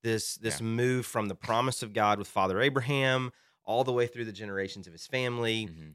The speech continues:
Speaker 1: c-, even the narrative that Joseph, that gets them to Egypt, then they're in captivity, and then they come out of captivity through Moses. And so I love that part, but really moving towards the promised land with Joshua. So we talked about that a little bit last week.
Speaker 2: Mm-hmm.
Speaker 1: Um, and just looking in Exodus where,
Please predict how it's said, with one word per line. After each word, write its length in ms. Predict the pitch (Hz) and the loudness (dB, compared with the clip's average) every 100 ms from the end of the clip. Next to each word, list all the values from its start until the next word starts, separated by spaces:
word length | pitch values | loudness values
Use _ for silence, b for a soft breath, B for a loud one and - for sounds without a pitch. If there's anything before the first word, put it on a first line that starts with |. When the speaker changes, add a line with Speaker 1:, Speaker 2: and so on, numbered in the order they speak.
| _ - | _ -14
Speaker 1:
c-, 60 | - | -6
even 240 | 139 139 | -2 0
the 60 | 120 | 2
narrative 420 | 120 120 117 107 | 4 4 2 -2
that 160 | 107 90 | -4 -4
Joseph, 580 | 110 117 117 120 104 | -2 -2 0 -2 -4
that 180 | 92 76 | -8 -8
gets 220 | 120 117 | -6 -6
them 140 | - 117 | -6 -6
to 80 | 85 | -6
Egypt, 400 | 113 104 113 - | -6 -2 -2 -2
then 100 | 110 | -2
they're 100 | 90 | -4
in 80 | |
captivity, 600 | 82 87 - 151 131 127 117 | -6 -8 -2 0 0 0 -2
and 60 | |
then 100 | 101 | -4
they 80 | 87 | -8
come 220 | 87 90 | -8 -2
out 160 | 113 127 | 0 0
of 80 | - | -4
captivity 420 | 110 - 113 104 | -6 -8 -16 -16
through 140 | 85 | -18
Moses. 480 | 92 123 123 123 101 | -12 -8 -8 -10 -10
And 120 | 87 - b b b | -12 -14 b b b
so 80 | 120 | 4
I 20 | |
love 300 | 135 156 131 | 6 6 8
that 200 | 123 - | 4 4
part, 200 | 110 82 | 0 0
but 100 | 110 120 | -4 -2
really 220 | 151 131 | -2 0
moving 320 | 117 127 123 | 0 -2 -2
towards 240 | 123 110 | -4 -6
the 80 | 101 | -8
promised 340 | - 104 101 101 | -4 -2 -2 -4
land 80 | 92 | -6
with 100 | 85 | -4
Joshua. 340 | 80 - 69 | -6 -6 -10
So 80 | 117 | -10
we 80 | 110 | -2
talked 180 | 151 | -2
about 140 | 127 120 | -2 -2
that 100 | 110 | -2
a 40 | |
little 200 | 104 107 | -2 -4
bit 140 | 98 85 | -4 -6
last 360 | 87 87 - | -6 -6 -8
week. 360 | 104 117 104 - 90 | -10 -8 -8 -12 -16
Speaker 2:
Mm-hmm. 420 | 80 76 - - | -14 -16 -8 0
Speaker 1:
Um, 360 | 101 95 92 92 | 4 4 4 2
and 100 | 123 | 0
just 160 | 127 131 | 0 4
looking 320 | 143 151 143 | 4 6 6
in 160 | 127 120 | 6 6
Exodus 580 | 110 127 - 120 110 113 | 4 2 2 0 0 0
where, 600 | 107 107 104 101 98 | 0 2 2 0 -2